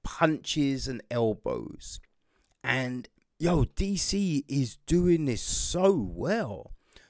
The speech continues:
Like, he's doing it so well that he won the first three rounds.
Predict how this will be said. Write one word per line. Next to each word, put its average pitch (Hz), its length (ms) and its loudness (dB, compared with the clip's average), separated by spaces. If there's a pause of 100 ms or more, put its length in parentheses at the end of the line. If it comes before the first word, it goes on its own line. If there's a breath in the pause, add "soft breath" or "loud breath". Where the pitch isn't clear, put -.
(120 soft breath)
Like, 151 360 -2
he's 131 200 -6
doing 202 260 2
it - 140 2
so 180 340 8
well 160 540 8 (260 loud breath)
that 135 180 8 (280)
he 185 540 -2 (180)
won 123 640 8
the 104 100 10
first - 560 6
three 107 260 2
rounds. 62 680 -2